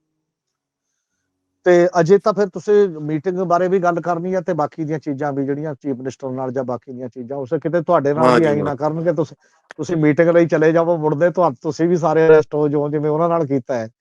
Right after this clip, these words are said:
Speaker 1: ਬੇਭਰੋਸਗੀ ਤਾਂ ਇੱਕ ਹੋਈ ਜਾਂਦੀ ਹੈ, ਗਾਰੰਟੀ ਕੀ ਹੈ? ਜੇ ਉਹਨਾਂ ਨਾਲ
Speaker 2: ਬਿਲਕੁਲ
Speaker 1: ਹੋ ਗਿਆ
Speaker 2: ਠੀਕ
Speaker 1: ਤਾਂ
Speaker 2: ਹੈ
Speaker 1: ਤੁਹਾਡੇ
Speaker 2: ਜੀ।
Speaker 1: ਨਾਲ ਵੀ ਹੋ ਸਕਦਾ ਹੈ।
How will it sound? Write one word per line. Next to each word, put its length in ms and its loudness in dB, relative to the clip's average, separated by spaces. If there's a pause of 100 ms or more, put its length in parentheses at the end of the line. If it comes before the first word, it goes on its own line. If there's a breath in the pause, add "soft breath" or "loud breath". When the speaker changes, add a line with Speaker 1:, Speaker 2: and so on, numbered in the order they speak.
(180)
Speaker 1:
ਬੇਭਰੋਸਗੀ 540 2
ਤਾਂ 120 2
ਇੱਕ 120 -6
ਹੋਈ 180 2
ਜਾਂਦੀ 280 2
ਹੈ, 60 2
ਗਾਰੰਟੀ 380 2
ਕੀ 240 -6
ਹੈ? 60 -12 (640)
ਜੇ 80 -2
ਉਹਨਾਂ 240 4
ਨਾਲ 100 8
Speaker 2:
ਬਿਲਕੁਲ 180 4
Speaker 1:
ਹੋ 40 2
ਗਿਆ 120 4
Speaker 2:
ਠੀਕ 100 2
Speaker 1:
ਤਾਂ 40 4
Speaker 2:
ਹੈ 60 6
Speaker 1:
ਤੁਹਾਡੇ 160 2
Speaker 2:
ਜੀ। 60 0
Speaker 1:
ਨਾਲ 120 2
ਵੀ 100 2
ਹੋ 80 6
ਸਕਦਾ 300 -2
ਹੈ। 60 -12